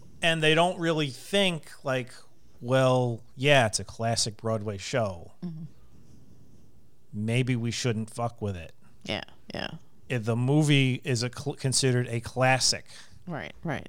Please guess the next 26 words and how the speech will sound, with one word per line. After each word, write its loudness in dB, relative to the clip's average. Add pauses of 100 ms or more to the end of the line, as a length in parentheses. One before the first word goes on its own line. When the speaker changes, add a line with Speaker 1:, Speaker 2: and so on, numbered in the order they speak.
(100)
Speaker 2:
Right, 8
and 4 (100)
you 2
know 8
what? 6
It's, 2
that's 10
Speaker 1:
It's 6
Speaker 2:
a 12
good 8
Speaker 1:
like, 12
it's 2 (180)
like, 12
Speaker 2:
example 8
Speaker 1:
do 12
you, 10
like, 10
Speaker 2:
of -4
The 4
Speaker 1:
would, 8
Speaker 2:
Greatest 8
Speaker 1:
would, 6
would 6
Speaker 2:
Showman. 4
Speaker 1:
you 6
think, 4